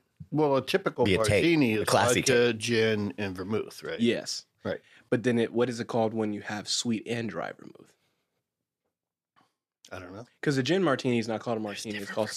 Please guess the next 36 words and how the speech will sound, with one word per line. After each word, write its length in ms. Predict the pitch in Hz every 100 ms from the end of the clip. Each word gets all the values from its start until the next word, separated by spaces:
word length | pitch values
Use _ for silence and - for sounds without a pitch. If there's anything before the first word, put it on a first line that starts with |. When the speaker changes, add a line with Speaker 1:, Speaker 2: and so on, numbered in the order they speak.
| 110
Speaker 2:
vermouths. 80 | 101
Speaker 3:
something. 80 | 71 - - _ _ _ _ -
That's 140 | -
true. 440 | - - 127 78 - -
Speaker 2:
I 280 | 92 -
didn't 180 | - 101
know 140 | 92 113
that 80 |
there, 240 | 82 80 92
no, 220 | 120 117
I'm 220 | 90 127 135
saying 320 | - 87 76 -
I 140 | 117
Speaker 3:
Oh, 40 | 139
Speaker 2:
didn't 180 | 139 120
Speaker 3:
yeah. 60 | 113
Speaker 2:
know 160 | 151
that 140 | 131 82
there 100 | 78
was 140 | -
Speaker 3:
There's 180 | - -
a 40 |
Speaker 2:
different 80 | 80 80 104
Speaker 3:
sweet 180 | 151
Speaker 2:
vermouths. 80 | -
Speaker 1:
There's 0 |
Speaker 3:
one, 200 | 156 156
Speaker 1:
a 60 | 127
dry 200 | 113 120
Speaker 3:
maple, 160 | 135 113
Speaker 1:
and 220 | 113 107
Speaker 3:
red, 80 | 117
Speaker 1:
there's 100 | 98
a 80 | 104
Speaker 3:
red 180 | 127
wine. 40 | 117